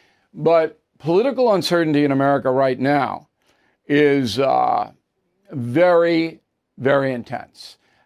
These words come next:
And we are here to sort it out for you as best we can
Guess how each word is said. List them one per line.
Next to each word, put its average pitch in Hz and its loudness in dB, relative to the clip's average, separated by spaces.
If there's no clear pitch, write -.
And 147 -2
we 220 2
are 277 4
here 220 2
to 180 0
sort 175 -2
it 156 -2
out 175 2
for 165 -6
you 143 2
as 120 -4
best 151 -2
we 123 -4
can 151 -2